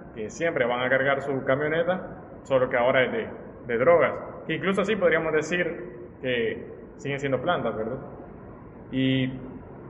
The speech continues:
otra cosa muy buena que hace la película es el, bueno, el personaje que interpreta Clint Eastwood, el personaje de Air,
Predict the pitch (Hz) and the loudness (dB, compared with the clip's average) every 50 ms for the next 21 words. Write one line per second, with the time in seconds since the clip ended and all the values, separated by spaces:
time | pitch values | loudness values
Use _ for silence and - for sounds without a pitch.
0 | - - - - - - - 160 160 180 185 214 208 - 214 190 180 165 139 - | -16 -16 -16 -16 -16 -6 -2 2 2 4 6 6 6 8 8 6 6 6 4 2
1 | - 151 156 170 165 170 180 185 180 175 170 185 180 170 165 156 160 185 202 202 | -2 -4 -4 -2 0 2 4 4 4 4 4 4 2 4 4 2 2 2 4 4
2 | 190 165 - 147 147 156 151 - - - - - - - - - - - - - | 4 4 2 2 2 2 0 -2 -8 -10 -12 -12 -14 -16 -16 -16 -18 -18 -18 -18
3 | - - 131 127 123 117 - - - - - - 147 147 139 120 - - 139 131 | -14 -8 -8 -6 -6 -6 -8 -10 -12 -14 -4 -2 -2 0 0 -4 0 0 0 0
4 | - - 131 123 143 170 190 208 180 135 - 127 120 120 113 - 127 135 135 139 | 0 -2 0 4 6 6 6 6 4 2 0 -2 -2 -2 -2 0 0 0 0 0
5 | 135 135 139 139 151 165 165 160 160 147 117 - 117 110 110 117 117 120 147 139 | -2 -2 -4 -2 -4 -4 -4 -4 -6 -6 -4 -4 -6 -6 -6 -6 -6 -4 0 2
6 | 131 127 123 - - 139 151 160 175 180 | 2 2 2 2 0 0 0 0 0 -2